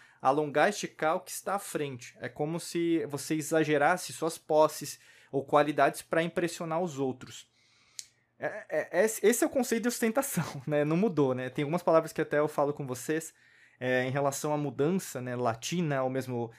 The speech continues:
é, indo-europeia, ou mesmo de outras línguas, mas a, o verbo ostentar ainda continua do mesmo, mesma conotação.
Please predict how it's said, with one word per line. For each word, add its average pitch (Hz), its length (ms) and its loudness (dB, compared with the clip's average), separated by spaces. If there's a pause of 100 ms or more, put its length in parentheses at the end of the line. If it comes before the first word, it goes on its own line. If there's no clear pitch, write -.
(240)
é, 110 240 -4
indo-europeia, 143 800 2
ou 127 60 -4
mesmo 131 260 -10
de 127 100 -6
outras 127 440 -2
línguas, 185 440 -4 (800)
mas 160 340 4
a, 233 180 2
o 143 160 0
verbo 151 300 4
ostentar 131 440 -2
ainda 143 220 -4
continua 143 420 -4
do 147 120 -2
mesmo, 147 560 -2
mesma 139 240 -2
conotação. 156 720 -4